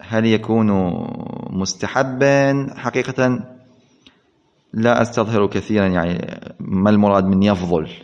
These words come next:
لعله المراد الاستحباب، لكن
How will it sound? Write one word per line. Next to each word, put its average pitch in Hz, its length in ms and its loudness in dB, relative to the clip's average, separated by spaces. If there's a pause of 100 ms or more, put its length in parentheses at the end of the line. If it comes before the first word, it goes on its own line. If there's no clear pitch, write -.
(800)
لعله 131 300 4
المراد 127 280 4
الاستحباب، 107 600 -2 (600)
لكن 117 440 0